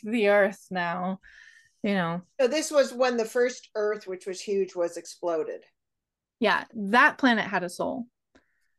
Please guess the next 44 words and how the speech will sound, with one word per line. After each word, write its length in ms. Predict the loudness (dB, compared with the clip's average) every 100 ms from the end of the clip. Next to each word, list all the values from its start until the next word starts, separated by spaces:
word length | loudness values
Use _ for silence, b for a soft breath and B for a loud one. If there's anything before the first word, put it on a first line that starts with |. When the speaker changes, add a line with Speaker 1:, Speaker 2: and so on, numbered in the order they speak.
| _ -10
Speaker 2:
And 160 | -4
was 160 | -4 0
that 240 | 0 0
called, 300 | 0 0 0 -6 -6
is 180 | -4
her 140 | -2 -4
soul 280 | 0 -2 -2
called 300 | -4 -4 -2
Gaia? 420 | -2 -2 -4 -8 _ _ -4
Speaker 1:
I 160 | -2
don't 200 | 2 2
know 140 | 4 2
what 180 | 0 0
soul 220 | -4 -2
that 160 | -4
was. 200 | -4 -2 0
Speaker 2:
Oh, 40 |
Speaker 1:
I 80 | 0
Speaker 2:
actually, 160 | 0 0
Speaker 1:
wasn't 220 | 0 -2
Speaker 2:
it's 80 | 2
a 20 |
Speaker 1:
here 140 | 2 2
for 180 | 0
Speaker 2:
different 300 | 0 -2 -4
Speaker 1:
that. 140 | -8 -14 _
Speaker 2:
one. 120 | 0 2
Okay, 240 | 0 -6 -2
okay, 280 | -2 -2 -10 -12 _ _ _ -6 -6
okay. 340 | -4 -6 -6 _ _ _ _ _ _ _ -4
Speaker 1:
I 80 | -4
just 160 | 0
have 160 | 2 4
memories 920 | 4 2 -2 -4 2 2 2 -2 -2 -2 _
<laughs> 200 | _ -4
Speaker 2:
Yeah. 220 | 0 0
Speaker 1:
a 20 |
little 140 | 0 2
bit. 320 | 2 2 -4 b b -10
Speaker 2:
I 100 | -6
do 120 | -6
too. 360 | -4 -4 -4 -6 0
Okay. 80 |
Speaker 1:
Um, 440 | 2 4 0 -4